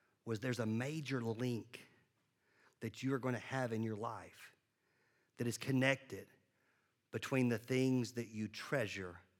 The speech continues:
and where you're gonna be willingly putting your heart.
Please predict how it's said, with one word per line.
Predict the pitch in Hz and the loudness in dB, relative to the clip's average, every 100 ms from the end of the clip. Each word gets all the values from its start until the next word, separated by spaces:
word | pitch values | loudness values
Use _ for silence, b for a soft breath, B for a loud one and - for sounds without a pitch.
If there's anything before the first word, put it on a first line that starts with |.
| _ b b b b b b b - | _ b b b b b b b -6
and | 104 98 | -4 0
where | 117 | 0
you're | 107 107 | 0 -2
gonna | 110 95 92 95 | -2 -4 -6 -4
be | 110 | -4
willingly | 98 107 117 113 104 101 | -2 -2 0 0 -2 -6
putting | - 117 98 | -6 -6 -4
your | 92 87 - | -6 -10 -14
heart. | 101 | -16